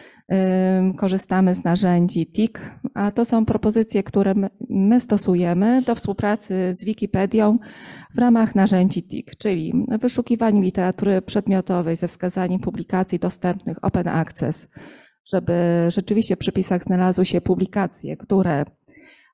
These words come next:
można otworzyć od razu w sieci. Em, no i, e, mm, Wikipedia, e, w, w szablonach ma zastosowane automatyczne, em, zaciąganie, można powiedzieć, tych publikacji według numerów doi,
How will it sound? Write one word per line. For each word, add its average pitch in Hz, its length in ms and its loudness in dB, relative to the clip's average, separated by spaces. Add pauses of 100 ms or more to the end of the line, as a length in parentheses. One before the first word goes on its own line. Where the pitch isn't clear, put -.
(140)
można 208 320 2
otworzyć 180 480 -2
od 185 180 4
razu 185 320 2
w - 60 -10
sieci. 190 600 2 (360)
Em, 190 500 4 (360)
no 269 260 4
i, 247 320 4 (100)
e, 208 440 2 (280)
mm, 202 600 4
Wikipedia, 202 840 0 (600)
e, 185 320 2
w, - 200 -16 (340)
w 175 40 -8
szablonach 190 600 2
ma 185 120 2
zastosowane 175 800 0
automatyczne, 180 1000 0 (560)
em, 175 640 2 (580)
zaciąganie, 185 680 0
można 170 240 -6
powiedzieć, 170 640 -8
tych 175 140 -8
publikacji 170 680 -2
według 170 540 -2
numerów 175 500 0
doi, 196 500 2